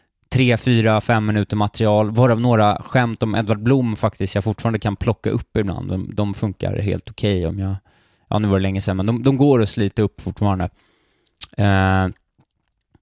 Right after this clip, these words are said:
och, eh, jag hade bl-, blåa byxor på mig så att det inte skulle synas om jag pissade ner mig.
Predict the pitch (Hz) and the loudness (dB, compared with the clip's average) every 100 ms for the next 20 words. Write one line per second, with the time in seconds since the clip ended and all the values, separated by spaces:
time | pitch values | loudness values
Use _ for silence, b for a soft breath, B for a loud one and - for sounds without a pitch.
0 | _ _ _ _ _ _ _ 147 127 _ | _ _ _ _ _ _ _ 0 0 _
1 | _ - 123 117 117 113 123 135 117 135 | _ 0 2 4 4 2 2 0 -2 2
2 | 160 135 180 151 156 160 - - 143 113 | 2 4 4 6 4 2 0 -2 2 2
3 | 90 92 90 - 110 117 - - 110 - | 0 -2 -4 -2 -2 -2 -2 -2 -2 0
4 | 123 113 113 104 95 117 104 107 98 104 | 2 2 0 0 0 0 0 -2 0 0
5 | 135 104 85 | 0 0 -2